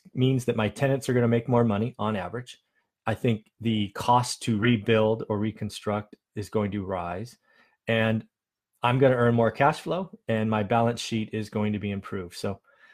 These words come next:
um, that's how I look at this. Again, I'm not passing judgment, good or bad, or anything of that nature, uh, other than to say I drive on the infrastructure too, and it is falling apart. So somebody's gotta do something.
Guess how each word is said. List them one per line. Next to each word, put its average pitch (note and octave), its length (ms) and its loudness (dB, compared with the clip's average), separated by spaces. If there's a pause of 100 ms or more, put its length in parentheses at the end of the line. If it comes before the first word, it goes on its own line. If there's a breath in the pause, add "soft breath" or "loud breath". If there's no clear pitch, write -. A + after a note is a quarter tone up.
(180 soft breath)
um, G2 200 -10
that's D3+ 200 4
how D3 100 6
I C#3 120 8
look C#3+ 200 4
at D3 120 -2
this. C#3+ 300 0
Again, A#2 240 -2
I'm B2 120 0
not C3+ 160 -2
passing B2 360 -2
judgment, A#2+ 380 0
good B2 160 0
or A#2 60 0
bad, A2 300 0
or G#2+ 100 -2
anything A#2 260 -4
of A2+ 60 -4
that A2+ 180 -2
nature, A#2 420 -8 (140)
uh, G#2 120 -10 (120)
other A#2+ 220 2
than A2+ 180 0
to A2 60 0
say A2+ 420 0 (240)
I G#2+ 100 0
drive A#2 240 2
on A2+ 100 4
the A2+ 80 2
infrastructure A2 560 -4
too, A#2 280 -2
and G2+ 160 -2 (480)
it A2+ 120 -4
is A2+ 140 -4
falling A2 260 2
apart. A2+ 380 0
So G2+ 300 -4 (580)
somebody's A2+ 300 -2
gotta A2 160 0
do G#2+ 120 -2
something. B2 380 -4